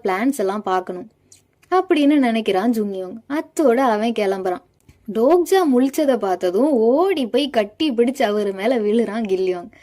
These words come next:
டோக்ஜாக்கு அடுத்து என்னன்னு யோசிக்கணும்னு தான் இருக்குது, ஆனா இருந்த டயர்ட்ல தூங்கிடுறாரு.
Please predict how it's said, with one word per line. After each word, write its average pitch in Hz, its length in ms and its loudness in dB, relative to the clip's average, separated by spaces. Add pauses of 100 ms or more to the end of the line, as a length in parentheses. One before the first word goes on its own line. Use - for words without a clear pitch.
(400)
டோக்ஜாக்கு 311 580 0
அடுத்து 277 420 0
என்னன்னு 285 360 2
யோசிக்கணும்னு 294 600 0
தான் 302 200 0
இருக்குது, 294 460 0 (760)
ஆனா 285 300 0
இருந்த 277 380 2
டயர்ட்ல 202 400 0 (120)
தூங்கிடுறாரு. 214 600 -2